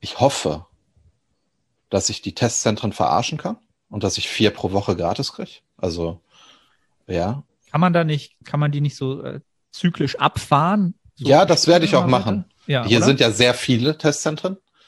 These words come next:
Speaker 1: Ich weiß auch nicht, also, ähm, ob, ob die nicht auch ein großes Interesse daran haben, dass die halt Gratistests raushauen, weil ich könnte mir schon vorstellen, es gibt ein Überangebot an Tests,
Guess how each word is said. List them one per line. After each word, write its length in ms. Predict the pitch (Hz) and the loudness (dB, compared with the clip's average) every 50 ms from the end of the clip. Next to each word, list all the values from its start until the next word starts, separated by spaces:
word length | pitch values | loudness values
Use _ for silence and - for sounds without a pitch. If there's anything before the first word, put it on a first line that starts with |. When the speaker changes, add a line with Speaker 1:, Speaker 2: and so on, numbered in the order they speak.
| _ _ _ _ _ _ _ _ _ _ - | _ _ _ _ _ _ _ _ _ _ -10
Speaker 1:
Ich 160 | 110 - - | -6 -2 0
weiß 260 | 110 135 196 208 - | 2 2 2 0 0
auch 120 | 120 110 | -2 -2
nicht, 280 | 107 104 101 98 - - | -2 -2 -4 -4 -2 -2
also, 260 | 120 110 120 117 113 - - - - - - - _ _ _ _ _ _ _ _ _ _ _ _ _ _ _ _ _ _ _ _ _ _ _ _ _ - | 0 2 2 2 2 0 -6 -20 -20 -20 -20 -20 _ _ _ _ _ _ _ _ _ _ _ _ _ _ _ _ _ _ _ _ _ _ _ _ _ -4
ähm, 460 | - 110 107 107 107 104 98 101 107 _ _ - - _ _ _ _ _ _ _ _ _ _ _ _ _ _ _ _ _ _ _ _ _ _ - | 0 2 4 4 4 4 2 -2 -6 _ _ -20 -20 _ _ _ _ _ _ _ _ _ _ _ _ _ _ _ _ _ _ _ _ _ _ -6
ob, 180 | 113 113 - - - - | -6 -6 -6 -12 -8 -6
ob 160 | - 110 - | -6 -4 0
die 120 | - 127 120 | 0 0 2
nicht 160 | 131 120 143 | 2 2 2
auch 140 | 123 113 131 | 2 2 2
ein 60 | 120 | 2
großes 360 | 113 123 143 143 - 139 - | 4 4 4 4 2 0 -2
Interesse 540 | 98 123 - 139 123 120 143 160 - - 127 | -2 -2 0 2 4 4 4 4 4 2 4
daran 320 | 120 110 107 104 104 101 | 4 4 4 4 2 4
haben, 240 | 113 107 110 110 110 | 4 4 4 4 4
dass 300 | 107 104 - - - - | 0 0 0 -2 -6 -4
die 200 | - 107 107 107 | 0 2 4 4
halt 220 | 110 110 107 107 | 6 6 4 4
Gratistests 640 | - 110 127 170 - 165 - - - 123 107 - - - | 4 4 4 4 4 2 0 2 0 0 0 0 2 4
raushauen, 360 | 113 151 - - 143 120 107 | 4 4 4 2 2 2 4
weil 160 | 107 104 95 | 4 4 4
ich 100 | - - | 2 2
könnte 200 | - - 147 - | 0 0 0 2
mir 60 | 123 117 | 0 0
schon 180 | - 131 120 | 0 0 0
vorstellen, 340 | - - 123 160 - 147 117 | 2 2 2 4 4 2 2
es 80 | 113 - | 2 0
gibt 140 | - - | 0 0
ein 40 | 113 | 0
Überangebot 560 | 101 104 139 151 113 117 127 120 110 113 107 | 0 2 4 2 4 4 2 2 2 2 2
an 120 | 104 92 92 | 2 0 0
Tests, 440 | - 131 - - - - - - | 0 -2 -2 -2 -6 -12 -14 -16